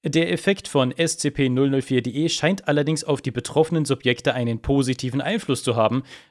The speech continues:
da immer wieder beobachtet wurde, wie diverse Subjekte S C P null null vier D E freudestrahlend verließen.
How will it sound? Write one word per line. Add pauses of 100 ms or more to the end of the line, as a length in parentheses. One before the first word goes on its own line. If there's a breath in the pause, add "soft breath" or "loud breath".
da
immer
wieder
beobachtet
wurde,
wie
diverse
Subjekte
S
C
P
null
null
vier
D
E
freudestrahlend
verließen.